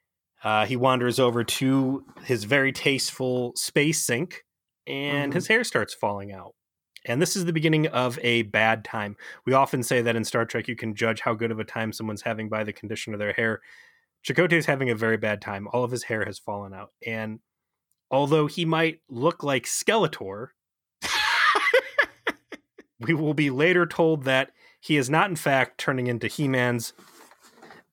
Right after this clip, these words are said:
Speaker 1: adversary. He is just really old. And I don't know if the person who did the makeup for him has just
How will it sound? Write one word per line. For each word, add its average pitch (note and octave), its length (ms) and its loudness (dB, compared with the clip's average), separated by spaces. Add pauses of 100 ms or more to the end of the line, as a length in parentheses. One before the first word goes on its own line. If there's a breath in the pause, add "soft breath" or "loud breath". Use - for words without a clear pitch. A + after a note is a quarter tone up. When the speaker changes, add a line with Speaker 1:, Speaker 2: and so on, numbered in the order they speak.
Speaker 1:
adversary. A#2 920 0
He A#2+ 560 -8
is A2+ 220 -4
just B2 300 -2
really B2 380 0
old. G#2+ 400 -4 (100)
And A#2+ 120 -6 (100)
I D#3+ 60 4
don't F#3 180 2
know E3 280 6
if C#3 180 -2
the - 80 -2
person C#3 400 0
who A#2+ 120 -4
did A#2 180 -2
the A2+ 60 -4
makeup A2+ 380 0
for B2+ 220 0
him C3 280 0 (560)
has A#2+ 200 2
just - 340 -2